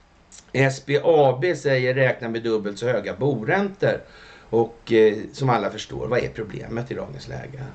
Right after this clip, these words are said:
Och det är den ackumulerade räntekostnaden i samhället. Som en lösning på det problemet, mm, som alltså beror på att den realvärdeskapande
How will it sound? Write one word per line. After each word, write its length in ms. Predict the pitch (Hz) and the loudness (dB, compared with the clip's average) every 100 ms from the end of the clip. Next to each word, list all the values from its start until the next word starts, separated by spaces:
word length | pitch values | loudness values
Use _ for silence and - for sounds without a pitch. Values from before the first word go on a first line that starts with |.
| - - - _ - - - - - - | -18 -20 -20 _ -20 -20 -20 -20 -16 -4
Och 160 | 95 | 0
det 80 | 127 | 2
är 20 | |
den 140 | 117 107 | 2 0
ackumulerade 580 | - 101 92 87 - | -4 -4 -2 -2 -2
räntekostnaden 840 | 92 92 - - 113 - 98 98 98 | -4 -6 -10 -12 -10 -10 -12 -12 -12
i 40 | |
samhället. 540 | - 110 - 110 - - - - - - - - - | -12 -12 -12 -12 -14 -16 -20 -20 -20 -20 -20 -20 -8
Som 180 | - 131 | 2 4
en 80 | 151 | 4
lösning 460 | 185 - - 196 | 4 0 -2 -6
på 60 | 196 | -4
det 180 | 175 110 | -2 -2
problemet, 720 | - 101 127 170 131 135 - - _ _ _ _ _ _ _ _ - _ - - - - - - - - - - | -4 -4 -2 -2 -6 -8 -16 -20 _ _ _ _ _ _ _ _ -20 _ -20 -20 -20 -20 -20 -20 -20 -20 -20 -12
mm, 320 | 101 87 90 - - - - | -10 -10 -12 -16 -20 -20 -18
som 220 | - 117 | -6 -2
alltså 220 | 104 98 | 0 -2
beror 260 | 107 104 95 | -2 -2 -2
på 320 | 95 92 82 65 - - - | -6 -6 -6 -8 -18 -20 -6
att 340 | 82 104 - - | -4 -4 -6 -20
den 540 | - 101 - - 123 135 - _ _ | -8 -4 -4 -6 -12 -14 -16 _ _
realvärdeskapande 2250 | - 113 127 92 104 104 - 64 - - - - - - _ - - 107 104 101 - 101 92 123 | -2 2 2 0 -4 -8 -8 -10 -10 -16 -20 -20 -20 -20 _ -20 -6 2 2 0 -6 -8 -8 -10